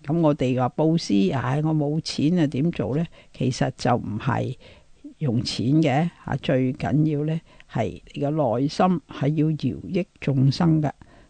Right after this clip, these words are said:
咁所以呢一段呢，大家如果有時間就可以六祖壇經去睇下啦。好，喺度講一下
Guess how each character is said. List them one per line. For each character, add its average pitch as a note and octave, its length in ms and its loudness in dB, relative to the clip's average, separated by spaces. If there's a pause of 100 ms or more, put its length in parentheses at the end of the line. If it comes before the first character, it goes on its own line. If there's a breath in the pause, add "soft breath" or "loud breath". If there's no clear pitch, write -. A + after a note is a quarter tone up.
咁 D3+ 120 4
所 D3 180 6
以 C#3+ 300 6 (300 soft breath)
呢 F3 100 2
一 - 80 -2
段 A#2 240 -2
呢， D#3+ 220 4
大 D#3+ 160 -8
家 F3 360 -2 (300 soft breath)
如 D3+ 200 -6
果 E3+ 100 0
有 F3+ 180 4
時 - 200 -2
間 F3+ 320 2
就 C3+ 80 -2
可 D3+ 160 -4
以 D#3 220 2
六 D3 180 -6
祖 - 200 -2
壇 - 240 -4
經 D#3 340 0
去 D3 360 -2 (100)
睇 D#3 220 2
下 D3 180 2
啦。 E3 160 -4 (1200 soft breath)
好， G3 160 -2
喺 G3 220 0
度 F#3 320 0
講 F#3 160 2
一 G#3 60 2
下 F3 440 2